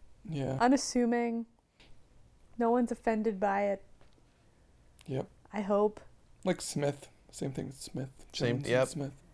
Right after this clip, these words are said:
Speaker 3: Yep.
Speaker 1: Easy ones.
Speaker 2: This is really good beer, guys.
Speaker 3: Yeah,
Speaker 1: You
Speaker 3: this
Speaker 1: like
Speaker 3: is
Speaker 1: this one better than the last one? Are you willing to jump on board with that?
Speaker 2: I like them both for their own reasons. They're very, very different.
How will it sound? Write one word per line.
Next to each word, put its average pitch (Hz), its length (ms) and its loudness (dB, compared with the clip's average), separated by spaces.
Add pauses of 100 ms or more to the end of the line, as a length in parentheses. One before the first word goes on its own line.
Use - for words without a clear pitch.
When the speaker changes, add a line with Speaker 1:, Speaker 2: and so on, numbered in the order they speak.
Speaker 3:
Yep. 101 260 -4 (440)
Speaker 1:
Easy 151 220 -4
ones. 139 440 -12
Speaker 2:
This 277 200 -4
is 339 140 -2
really 240 280 4
good 208 180 4
beer, 208 240 0
guys. 202 360 0 (420)
Speaker 3:
Yeah, 107 420 8
Speaker 1:
You 170 80 6
Speaker 3:
this 180 40 8
Speaker 1:
like 190 100 10
Speaker 3:
is 156 40 4
Speaker 1:
this 196 120 10
one 202 120 8
better 170 200 12
than 185 120 6
the 175 60 6
last 190 300 4
one? 294 220 0 (400)
Are 160 80 2
you 156 100 6
willing 165 260 6
to 156 100 -4
jump 165 240 4
on 165 120 4
board 175 200 2
with 196 120 -2
that? 214 180 -2 (720)
Speaker 2:
I 269 220 10
like 370 240 6
them 277 160 6
both 262 320 6
for 262 120 2
their 247 160 4
own 254 140 0
reasons. 196 400 -6 (160)
They're 226 120 2
very, 247 320 8
very 220 300 4
different. - 480 -6